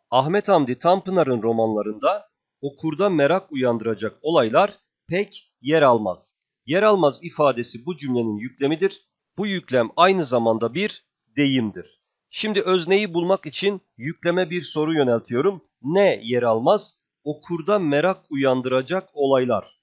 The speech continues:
Buranın tamamı cümlenin öznesidir. Olay sözcüğü burada isimdir. Nasıl olaylar? Okurda merak uyandıracak olaylar. Buranın tamamı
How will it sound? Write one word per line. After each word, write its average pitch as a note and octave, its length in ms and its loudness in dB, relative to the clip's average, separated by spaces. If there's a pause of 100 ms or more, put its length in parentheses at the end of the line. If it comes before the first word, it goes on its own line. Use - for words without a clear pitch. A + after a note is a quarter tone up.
(120)
Buranın F3 300 2
tamamı D#3+ 760 2 (200)
cümlenin F3 440 0
öznesidir. A#2+ 760 -6 (320)
Olay F3+ 300 2
sözcüğü A2 640 -4
burada C#3+ 280 0
isimdir. E3+ 640 -4 (380)
Nasıl F#3 400 0
olaylar? C3 600 -2 (360)
Okurda D3+ 560 -2
merak E3+ 500 0
uyandıracak C#3 760 -2
olaylar. G#2+ 520 -2 (300)
Buranın E3 380 0
tamamı E3+ 720 2